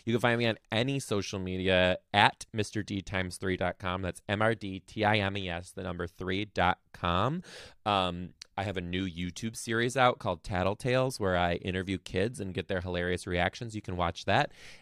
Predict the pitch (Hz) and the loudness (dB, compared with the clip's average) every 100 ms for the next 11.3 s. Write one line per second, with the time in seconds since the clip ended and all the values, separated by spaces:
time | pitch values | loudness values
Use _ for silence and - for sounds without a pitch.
0 | - - 139 160 151 127 131 - 139 - | -20 -6 -2 0 2 2 0 -4 -8 -16
1 | - 113 113 110 - 127 127 131 131 131 | -8 0 2 2 0 6 8 8 4 0
2 | - 113 117 110 113 117 107 110 107 101 | -2 0 2 0 -4 0 2 4 2 0
3 | 90 98 95 92 92 95 107 92 92 90 | 0 2 2 2 0 -2 -2 2 2 0
4 | 90 92 87 95 104 95 90 90 82 - | 0 -2 -2 -6 -2 -2 0 -2 -4 -4
5 | 92 90 87 92 92 - 98 90 82 92 | 0 2 2 0 -2 -4 -6 -6 -4 -6
6 | - 92 87 - 92 90 - _ _ 104 | -2 -2 -2 -2 -4 -4 -10 _ _ 2
7 | 95 - 101 104 95 92 90 85 85 87 | 2 2 -2 2 0 2 0 2 2 0
8 | - 95 87 87 - - - 107 104 - | -2 0 0 0 -8 -18 -10 -6 -4 -6
9 | - 135 - 107 - 104 95 101 92 113 | -6 -4 4 4 4 -2 -2 -4 -4 -4
10 | 110 113 104 92 98 101 95 90 - 120 | -4 -4 -4 -4 -6 -4 -2 -4 -4 0
11 | 123 101 | 4 4